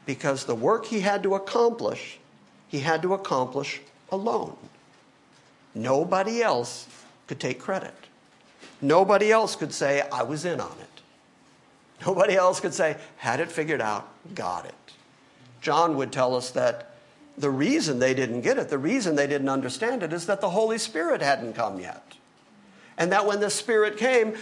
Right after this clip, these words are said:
the Spirit did exactly what Jesus said he would do. He reminded them of everything that Jesus said and taught.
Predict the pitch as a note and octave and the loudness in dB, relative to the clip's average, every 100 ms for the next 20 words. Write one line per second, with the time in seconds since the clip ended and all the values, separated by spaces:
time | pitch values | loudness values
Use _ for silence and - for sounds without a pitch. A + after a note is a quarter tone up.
0 | - G#3 F#3+ - G3+ G3+ G3 G3 F#3 D#3+ | -6 -2 -2 4 6 6 4 4 4 6
1 | G3+ G3+ G3 G3+ F3 G3+ F#3+ - C#4 C#4+ | 6 6 2 2 0 -2 -2 0 4 4
2 | C4 B3 G3 A3+ A#3 A#3 - - G#3+ G3+ | 4 2 2 4 2 0 -8 -2 0 0
3 | G3 G3 G3+ A3+ A3+ F#3 F3 C#3+ D#3+ D3 | 0 4 4 6 4 4 2 4 6 6
4 | C3+ D3 C#3+ D#3 C#3+ C#3+ C#3 D3 C3 C3 | 6 4 8 6 6 0 2 2 4 0
5 | C3 C#3+ C3+ A2+ A#2 - B2+ A2+ G#2+ G#2+ | 0 0 0 -2 -4 0 0 -2 -6 -4
6 | A#2+ D#2+ - | -2 -4 -8